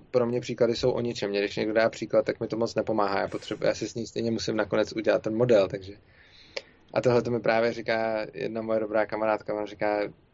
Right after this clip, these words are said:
„Vysvětluj na příkladech“, ta mě teď bude pyšná, protože ti to odpovím na příkladu, i když je to pro mě ne-, nepřirozený. Podívej se na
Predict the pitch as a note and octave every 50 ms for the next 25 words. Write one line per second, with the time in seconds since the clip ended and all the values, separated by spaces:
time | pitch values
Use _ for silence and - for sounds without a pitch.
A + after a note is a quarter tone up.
0 | _ _ _ - - - - G#2+ - - B2 A#2+ A#2 A2+ G#2+ - - A#2+ - A2
1 | G2+ G2 F#2+ - A2 G#2+ G#2 G#2 G#2 - G#2 G2+ - G#2+ G#2 - - G#2 - -
2 | F#2+ G2 G2+ A2 - A2+ - A2 G#2 G#2 G2+ - - - G#2+ G#2 - - - -
3 | - - - A2+ A2 G#2+ G#2 - - - C#3 C3 - C3+ A#2+ A#2 - - A#2 A2
4 | A2+ - _ _ _ _ _ _ _ _ - B2+ A#2+ - - A2 B2 - A#2+ A#2
5 | A#2 A#2+ A#2 A#2 A2+ _ - A#2 A2 - - C#3 B2+ B2 A#2 A#2 A2+ A2 G#2+ G#2+
6 | A2+ C3+ C3 - _ _ _ - _ - _ _ _ _ _ _ _ _ _ _
7 | - C#3+ D3+ D#3+ E3 D#3+ - E3+ D3+ C3 B2 B2 A#2+ B2 B2